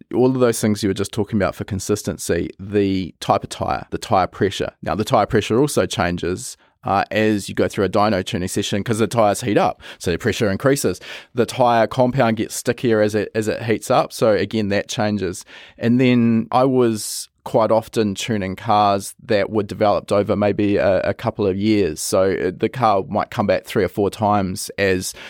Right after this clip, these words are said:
the owner fitted different turbos or camshafts or whatever it might have been.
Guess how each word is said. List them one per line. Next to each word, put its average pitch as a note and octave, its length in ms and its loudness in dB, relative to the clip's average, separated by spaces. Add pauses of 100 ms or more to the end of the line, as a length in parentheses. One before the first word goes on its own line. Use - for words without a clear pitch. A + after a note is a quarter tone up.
(120)
the G2+ 160 0
owner G#2 460 2 (100)
fitted G2+ 360 0
different G2 280 -4
turbos G#2 560 2
or - 80 -6
camshafts G2 680 -2
or F#2+ 240 -2
whatever G#2 400 0
it D#2+ 60 0
might F#2+ 200 -2
have F#2+ 120 -10
been. G#2+ 340 2